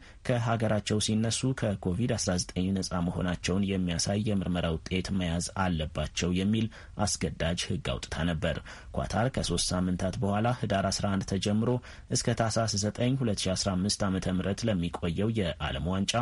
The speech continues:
በዓለም ዋንጫ ታሪክ ለመጀመሪያ ጊዜ አንድ ነጥብ ሁለት ሚሊዮን ጎብኚዎች ይመጣሉ ብላ እየጠበቀች ነው።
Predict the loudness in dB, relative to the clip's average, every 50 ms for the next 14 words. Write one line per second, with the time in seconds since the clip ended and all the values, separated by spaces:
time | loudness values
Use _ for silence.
0 | 0 -2 -6 -12 -16 -16 -8 -2 0 2 2 4 2 2 2 2 2 0 0 0
1 | 0 0 0 2 2 0 0 2 2 2 2 2 2 2 2 2 2 2 0 0
2 | -2 -2 -2 0 0 0 0 0 0 0 0 0 0 -2 -2 0 -2 -2 -2 0
3 | 0 0 0 0 0 0 0 2 2 2 0 0 0 0 -2 -2 -2 -2 0 0
4 | 0 0 0 -2 -2 -2 -2 0 0 0 0 -2 -4 -4 -4 -4 -4 -4 -2 -2
5 | -2 0 0 -2 -2 -2 -2 -2 -2 -2 -4 -6 -6 -6 -6 -4 -4 -2 -2 0
6 | 0 0 0